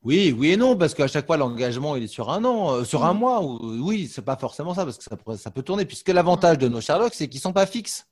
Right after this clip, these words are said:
Speaker 1: Nous, ils sont fixes, mais on peut les déloger sans difficulté. Si au bout d'un mois, l'usager, il a plus envie, bah, on lui enlève, on le donne à quelqu'un d'autre s'il y a besoin.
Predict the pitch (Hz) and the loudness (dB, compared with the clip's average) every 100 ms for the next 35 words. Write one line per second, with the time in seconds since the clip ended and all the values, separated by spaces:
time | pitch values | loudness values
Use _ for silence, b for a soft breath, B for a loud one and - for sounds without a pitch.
0 | - 175 190 156 143 147 247 - 135 127 | -8 0 2 2 -2 -4 -6 -2 -2 -2
1 | 147 131 120 120 139 139 135 196 - 135 | 0 0 0 -2 0 0 0 -2 -4 -6
2 | 120 113 143 185 190 170 - 151 151 175 | -6 -10 -10 -8 -2 -2 0 -2 0 2
3 | 170 170 170 180 - B B 127 131 139 | 4 4 4 4 0 B B -2 0 2
4 | 151 143 107 - 127 117 208 185 107 95 | 2 2 0 -4 -4 -2 -2 -2 -2 -4
5 | 107 113 117 147 208 127 110 113 110 - | -4 -4 -2 0 2 0 -2 -4 -4 -6
6 | 120 190 202 180 - 120 98 85 | -6 -2 0 -2 -4 -8 -8 -10